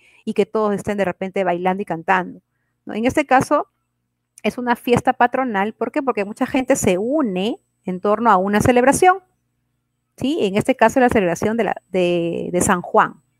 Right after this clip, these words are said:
¿ya? Bien.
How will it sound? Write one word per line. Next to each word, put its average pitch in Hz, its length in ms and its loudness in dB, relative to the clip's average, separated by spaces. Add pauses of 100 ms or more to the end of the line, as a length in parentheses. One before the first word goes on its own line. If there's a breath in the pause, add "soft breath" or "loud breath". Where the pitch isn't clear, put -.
(120)
¿ya? 180 380 0 (1900)
Bien. 262 260 -4